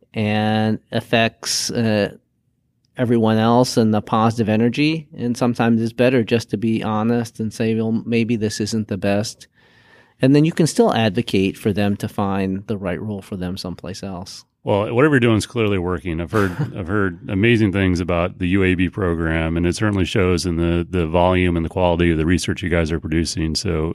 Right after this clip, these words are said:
Speaker 2: congratulations on, on that. Um, with, back to the, back to the meeting.
Speaker 1: Yeah.
Speaker 2: What, uh, what have you seen so far that's been the most interesting to you this year?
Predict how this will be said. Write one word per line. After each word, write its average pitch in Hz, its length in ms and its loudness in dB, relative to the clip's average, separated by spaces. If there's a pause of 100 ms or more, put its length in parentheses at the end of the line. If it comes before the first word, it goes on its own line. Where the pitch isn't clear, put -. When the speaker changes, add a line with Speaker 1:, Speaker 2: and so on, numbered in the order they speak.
Speaker 2:
congratulations 85 840 2
on, 80 360 -2
on 80 160 0
that. 76 300 -4 (640)
Um, 95 520 2 (380)
with, 120 140 2 (480)
back 151 160 2
to 151 100 -2
the, 127 120 2
back 139 180 2
to - 80 -4
the 107 80 4
meeting. 95 580 4
Speaker 1:
Yeah. 214 320 -2
Speaker 2:
What, 131 220 4
uh, 135 320 6
what 127 180 2
have 139 60 0
you 127 40 4
seen 117 220 0
so 113 160 -2
far 107 380 0
that's 98 240 -4
been 101 220 0
the 92 60 2
most 92 240 0
interesting 85 600 -4
to - 120 -10
you 82 240 -2
this 87 220 -2
year? 82 260 -4